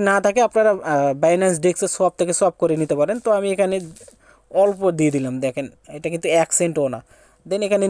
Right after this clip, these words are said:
নিচে একটা কিছু লেখা দিয়ে দিবেন, দেওয়ার পরে নিচে চলে আসবেন। আসার পরে আপনারা এই যে টুডে অপশনটা দেখতে পাচ্ছেন, টুডে অপশনে চাপ দেবেন, টুডে অপশনে ক্লিক করবেন।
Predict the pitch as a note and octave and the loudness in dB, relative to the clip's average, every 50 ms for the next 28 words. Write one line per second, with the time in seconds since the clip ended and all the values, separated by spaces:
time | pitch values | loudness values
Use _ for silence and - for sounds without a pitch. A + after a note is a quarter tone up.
0 | F#3+ F#3+ F#3 - G3+ F#3 - - F3+ F#3+ F3+ - F#3 E3+ E3+ E3+ - F3+ E3 E3 | 0 0 0 0 0 0 0 -2 -6 -6 -6 -4 0 2 2 2 4 2 2 2
1 | E3 E3 E3 E3 D#3+ F#3+ B3 D4+ - _ _ _ _ - - - _ _ _ _ | 0 -2 -2 -2 -2 -2 -6 -8 -12 _ _ _ _ -20 -20 -20 _ _ _ _
2 | _ _ _ _ _ _ - _ _ _ _ _ _ _ _ - D3+ E3 E3+ F3 | _ _ _ _ _ _ -20 _ _ _ _ _ _ _ _ 0 2 2 2 2
3 | F#3 F#3+ G3 F#3+ F#3+ F#3 - G3+ F3 F#3+ F3+ F3 D#3+ D3+ C#3+ D3 F3 A3+ C4+ - | 2 0 0 0 0 -2 -2 -2 0 2 2 4 4 2 2 -2 -4 -4 -6 -8
4 | _ _ _ _ _ _ _ _ _ - D#3+ E3 - F#3 F3 F3 - F3+ F3+ F#3+ | _ _ _ _ _ _ _ _ _ -8 -6 -2 0 -2 -2 0 0 0 2 2
5 | G3 G3 F3+ - - F#3+ G3 - - G#3+ G#3 F#3+ G#3 F3+ - - G#3 G3 F#3+ G#3 | 2 2 0 0 0 -2 -2 -2 -2 -6 -4 -4 -6 -8 -8 -10 -8 -2 2 2
6 | G3 F#3 - - F#3+ F#3 F#3+ F#3 F3+ F3 - - F3+ F3 F3 - - A3 - - | 2 2 0 -4 -4 -4 -2 -2 -2 -4 -2 -2 -2 -2 -2 -2 -6 -8 -6 -8
7 | G#3 F#3 F#3 F#3 E3 - - E3+ E3+ D#3+ - - D#3+ D3 C#3 C3 B2+ A#2 A#2 A2 | -4 0 2 2 2 0 -2 -4 -4 -2 0 0 -2 -2 -4 -8 -14 -12 -12 -16
8 | A#2 - _ _ _ _ _ _ _ _ _ _ _ _ _ - G3 F#3+ G#3 G#3 | -16 -18 _ _ _ _ _ _ _ _ _ _ _ _ _ -8 -2 2 2 2
9 | F#3+ - - G3 F#3+ - G3+ F3+ - - - B2+ A#2 - - | 2 0 -4 -4 -4 -6 -6 -8 -8 -6 -8 -8 -8 -10 -16